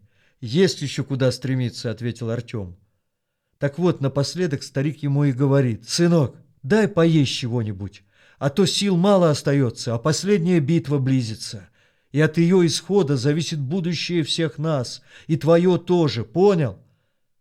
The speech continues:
Старичок еду клянчил. Так и твой маг, я думаю, тоже, наверное, крыша поехала,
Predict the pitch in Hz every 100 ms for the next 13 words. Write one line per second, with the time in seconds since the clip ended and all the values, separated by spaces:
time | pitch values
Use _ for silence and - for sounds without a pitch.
0 | _ _ _ _ _ - 160 170 - 185
1 | - 165 170 185 - 139 123 98 104 98
2 | _ _ _ _ _ _ - 175 180 202
3 | 175 190 170 147 127 127 127 123 120 113
4 | 107 101 98 - _ _ - 180 147 135
5 | 139 143 135 127 123 135 147 120 135 -
6 | 135 131 110 117 104